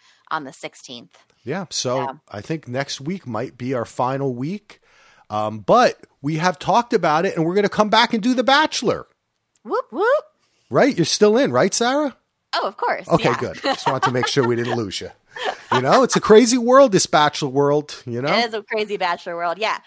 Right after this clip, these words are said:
Speaker 2: Yeah.
Speaker 1: We are very excited. We will be doing The Bachelor when it comes back in the new year.
Speaker 2: Yeah.
Speaker 1: Woo.
Speaker 2: I am so, um, honestly, this all started with the Facebook page. I gotta give a shout out,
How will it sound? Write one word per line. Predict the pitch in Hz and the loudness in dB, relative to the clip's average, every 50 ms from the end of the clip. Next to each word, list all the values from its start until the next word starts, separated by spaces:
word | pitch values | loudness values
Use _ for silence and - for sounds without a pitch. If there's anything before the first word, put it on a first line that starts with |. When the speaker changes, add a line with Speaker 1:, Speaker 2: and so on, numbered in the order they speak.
| _ - | _ -20
Speaker 2:
Yeah. | 104 - | -20 -20
Speaker 1:
We | 165 185 214 214 - | -16 -12 -10 -6 -6
are | 175 175 | -6 -4
very | 180 208 208 | -4 -6 -6
excited. | 202 - - 208 185 180 175 170 180 190 | -6 -8 -8 -8 -6 -6 -8 -10 -12 -14
We | 175 175 | -14 -12
will | 170 165 | -12 -12
be | 165 156 | -14 -14
doing | 147 160 160 160 160 | -18 -16 -16 -16 -12
The | |
Bachelor | 156 165 165 170 - - 165 160 156 151 | -10 -8 -8 -8 -10 -12 -12 -12 -12 -12
when | 151 147 | -14 -14
it | 151 - _ | -16 -16 _
comes | - 156 160 - | -20 -20 -20 -16
back | - 156 151 151 151 _ _ - _ _ _ _ _ _ _ _ - | -12 -10 -10 -10 -10 _ _ -20 _ _ _ _ _ _ _ _ -10
in | 202 202 | -8 -8
the | 208 220 | -8 -6
new | 233 247 254 | -6 -6 -6
year. | 269 262 240 226 220 247 262 240 190 165 165 | -8 -8 -8 -6 -6 -4 -4 -6 -8 -10 -12
Speaker 2:
Yeah. | - - | -12 -6
Speaker 1:
Woo. | - 427 453 440 359 - - - - - | -4 -2 -2 -2 -4 -6 -10 -20 -16 -10
Speaker 2:
I | - 127 147 | -6 -4 -2
am | 165 156 139 | -2 -2 -4
so, | - - - - 175 160 | -4 -4 -4 -2 -4 -4
um, | - - 127 135 147 156 143 | -4 -4 -4 -4 -4 -6 -6
honestly, | - 127 139 151 170 160 - - 180 180 175 175 175 - | -6 -6 -4 -4 -4 -6 -6 -6 -8 -8 -8 -8 -10 -12
this | - 107 110 - - | -10 -8 -8 -6 -4
all | 127 120 127 120 | -4 -4 -4 -2
started | - - - 135 123 127 123 127 123 107 | -4 -4 -2 -4 -4 -4 -6 -6 -8 -10
with | 90 - | -12 -14
the | - 85 | -16 -16
Facebook | - - 101 104 110 - - - - 110 - _ | -12 -10 -8 -8 -8 -8 -8 -8 -8 -10 -10 _
page. | - 127 113 107 107 104 | -12 -10 -8 -8 -8 -8
I | 101 | -10
gotta | 90 98 92 | -10 -10 -10
give | 85 90 80 76 | -12 -12 -12 -10
a | |
shout | - - - - 107 101 104 101 101 | -8 -8 -6 -4 -4 -4 -4 -4 -4
out, | 101 98 95 92 92 92 - | -4 -4 -4 -4 -6 -8 -12